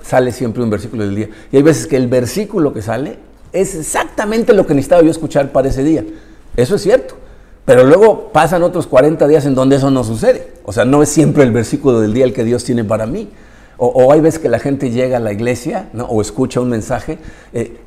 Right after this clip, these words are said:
y, y el versículo que analizamos es precisamente el que estudiaron esa mañana.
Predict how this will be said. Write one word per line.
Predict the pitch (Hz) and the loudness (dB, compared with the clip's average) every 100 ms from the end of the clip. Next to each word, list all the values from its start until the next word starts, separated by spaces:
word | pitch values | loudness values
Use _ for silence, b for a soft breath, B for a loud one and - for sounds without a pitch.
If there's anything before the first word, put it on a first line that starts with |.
| - | 0
y, | 131 | 2
y | 131 - 127 123 120 - | 0 -2 -4 -2 -4 -4
el | 123 127 - | -2 -2 -4
versículo | 113 127 - - 233 - 226 180 | -2 -2 -2 -4 -6 -2 0 0
que | 143 | 0
analizamos | 131 123 120 151 160 143 | -2 -4 -4 -4 -4 -6
es | 143 | -6
precisamente | - 151 180 185 180 175 175 180 | -4 -4 -2 -2 -2 -2 -2 -2
el | 156 | -4
que | 143 | -6
estudiaron | - 131 139 147 147 | -8 -4 0 0 0
esa | 147 143 | -2 -2
mañana. | 135 135 131 - - | -2 -2 -4 -6 -12